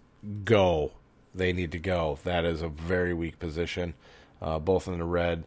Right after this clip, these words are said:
Troy Dye in the twenties. Uh, Cameron Smith also backing up both of them. I would probably just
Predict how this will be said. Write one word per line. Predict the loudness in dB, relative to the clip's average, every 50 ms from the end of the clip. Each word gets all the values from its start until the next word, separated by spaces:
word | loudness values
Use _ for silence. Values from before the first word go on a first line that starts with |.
| -14 -20 -20 -20 -20 _ -10
Troy | -4 0 2 2 2
Dye | 4 2 2 2 2
in | 0 -4 -6 -8 -8
the | -10
twenties. | -10 -8 -6 -4 -4 -4 -4 -6 -6 -10 -14 -20 -20 -20 -20 -20 -20 -20 _ -10
Uh, | -6 -6 -4 -4 -6 -6
Cameron | -4 -4 -2 -2 -2 -4
Smith | -6 -8 -6 -6 -6 -6 -8 -10 -18 -20 -20 -20 -20 -20 -20 -12 -6
also | -2 0 0 -2 -2 -4 -6 -6 -6 -6
backing | -4 -2 -2 -4 -4 -6 -6 -6
up | -6 -6 -4
both | -2 -2 -2 -4 -4
of | -6 -6
them. | -4 -4 -4 -4 -6 -8 -8
I | -8 -6 -4 -4 -4 -4 -4 -6 -10 -10 -10
would | -10 -10 -10 -10 -12 -10
probably | -4 -2 -2 -2 -2 -4 -6 -8 -8 -10 -10
just | -10 -10 -12 -12 -12 -14